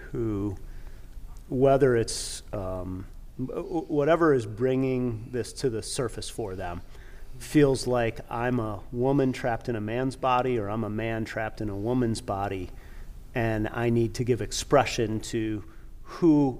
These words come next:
I feel I really am, rather than who, you know, biology or society has said I am based on,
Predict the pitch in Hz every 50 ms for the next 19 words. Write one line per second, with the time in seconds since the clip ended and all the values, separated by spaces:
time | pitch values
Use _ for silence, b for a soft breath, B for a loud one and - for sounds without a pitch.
0 | - - 123 123 117 - - 143 139 127 120 113 110 110 113 127 151 156 151 135
1 | 123 113 113 107 107 107 113 113 113 117 117 117 120 120 113 117 110 110 107 98
2 | 120 127 123 117 113 110 B B B B B B B B B - - - - 131
3 | 127 120 110 107 104 - - 131 127 127 127 135 135 135 135 131 127 117 131 127
4 | 127 120 110 110 - - 120 - - 131 127 131 131 123 120 104 120 113 - -
5 | 175 151 139 131 123 117 113 110 107 117 110 123 117 113 - - 123 110 113 113